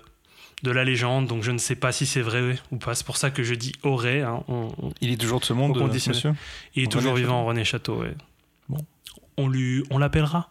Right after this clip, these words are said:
Speaker 1: hein, parce que je sais qu'il a une, <laughs>
Speaker 2: Il a une hotline.
Speaker 1: il a une hotline. Non, il a, il a un magasin sur Paris où peut-être qu'on peut essayer de, de choper son numéro.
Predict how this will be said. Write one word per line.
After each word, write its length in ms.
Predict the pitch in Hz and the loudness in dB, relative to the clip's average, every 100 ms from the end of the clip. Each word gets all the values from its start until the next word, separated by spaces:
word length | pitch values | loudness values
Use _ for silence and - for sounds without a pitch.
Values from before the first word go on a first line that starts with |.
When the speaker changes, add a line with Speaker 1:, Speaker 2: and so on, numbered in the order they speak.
| _ | _
Speaker 1:
hein, 80 | 135 | -4
parce 160 | 117 - | -2 0
que 60 | |
je 120 | 123 131 | 0 0
sais 160 | 147 | -2
qu'il 180 | - 131 | 0 0
a 60 | 123 | 0
une, 420 | 123 117 113 110 - - | 0 0 -2 -4 -2 -2
<laughs> 320 | - 143 - 170 | -2 -4 -2 0
Speaker 2:
Il 140 | 113 | 2
a 20 | |
une 140 | 117 104 | 2 2
hotline. 480 | 104 107 107 110 113 147 151 | 0 0 0 0 -2 -4 0
Speaker 1:
il 120 | 143 | 2
a 60 | 135 | 2
une 120 | 127 | 2
hotline. 440 | 127 - 135 135 127 | 0 2 2 2 2
Non, 180 | 127 139 | 2 2
il 160 | 131 | 2
a, 140 | 117 113 | 2 2
il 140 | 113 | 0
a 40 | |
un 40 | 117 | 2
magasin 360 | 143 135 120 | 2 2 0
sur 200 | 117 120 | 0 -4
Paris 340 | - 113 110 117 | 0 0 2 0
où 80 | 110 | -4
peut-être 320 | - - - | -6 -8 -6
qu'on 160 | 117 | -6
peut 100 | 107 | -4
essayer 340 | 107 - 120 117 | -4 -2 -4 -2
de, 320 | 113 101 104 | -2 -4 -2
de 120 | 117 | -2
choper 260 | - 135 135 | 0 0 0
son 160 | - | 2
numéro. 320 | 143 147 170 | 4 4 2